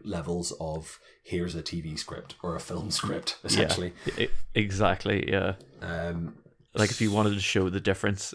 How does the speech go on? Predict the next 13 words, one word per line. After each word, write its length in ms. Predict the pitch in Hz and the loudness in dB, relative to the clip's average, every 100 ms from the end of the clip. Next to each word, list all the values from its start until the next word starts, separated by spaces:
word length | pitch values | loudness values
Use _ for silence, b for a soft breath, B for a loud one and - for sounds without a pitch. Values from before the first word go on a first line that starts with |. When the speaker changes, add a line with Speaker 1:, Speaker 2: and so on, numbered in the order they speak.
| - | -4
Speaker 2:
in 200 | 98 95 | -2 -2
the 80 | 90 | -4
two, 360 | - 95 92 - | 0 0 0 0
like, 180 | 85 | -4
just 260 | - 98 - | -4 -8 -6
read 320 | - 101 92 - - | -2 -2 -2 -6 -2
this 320 | 90 - - - | 0 0 -6 -2
and 120 | 101 | 0
then 160 | 95 98 | 0 -2
read, 340 | 80 82 87 b b b b - | -2 -4 -4 b b b b -2
like, 240 | 90 - - | -2 0 2
literally 460 | 107 101 101 92 | 2 4 0 2
any 480 | 78 98 98 104 - | 2 2 2 0 -2